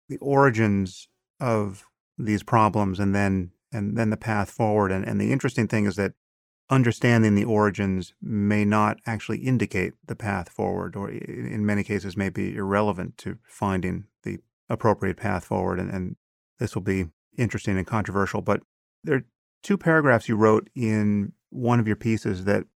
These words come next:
summarize the political dynamic here that worries me. And I just want to read those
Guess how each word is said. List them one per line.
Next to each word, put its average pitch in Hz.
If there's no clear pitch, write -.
summarize 104
the 92
political 120
dynamic 95
here 98
that 92
worries 101
me. 92
And 90
I 101
just -
want 123
to 95
read 98
those 92